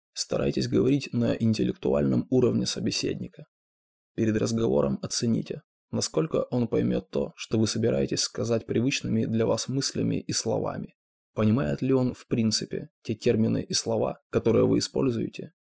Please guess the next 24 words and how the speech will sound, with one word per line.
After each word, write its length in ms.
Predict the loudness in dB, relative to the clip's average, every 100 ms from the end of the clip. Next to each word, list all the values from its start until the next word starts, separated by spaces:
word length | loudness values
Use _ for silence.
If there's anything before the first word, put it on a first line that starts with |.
| _
или 160 | 2 6
ему 160 | 6
необходимо 540 | 6 2 0 0 2 0
подробно 480 | 0 0 2 2
и 200 | -2 -2
детально 460 | -2 -2 0 0 -2
всё 260 | -4 -4 -2
объяснить? 600 | -4 -6 -6 -8 -12 -20 _ _ _ _
Наконец, 640 | 0 0 0 -2 -4 -8 -12 -4
избегайте 640 | -2 0 2 2 2 -2 -2
жаргонизмов 840 | 0 2 2 2 -2 -10 -14 _ _ _
и 80 | -2
грубых 380 | 2 4 2 -2
слов. 400 | -4 -4 -4 -14 _ _ _
Старайтесь 600 | -8 -4 -2 -2 -2 -6 -2
обогащать 500 | 0 0 0 -2 -2
свой 220 | 0 -2
словарный 480 | -2 -2 0 0 0
запас 520 | -2 -2 -2 -2 -6
различными 680 | -6 0 0 0 0 0 0
новыми 480 | 0 2 2 2 0
и 100 | -2
красивыми 500 | -6 -4 0 2 2
словами, 640 | 0 -2 -2 -2 -4 -8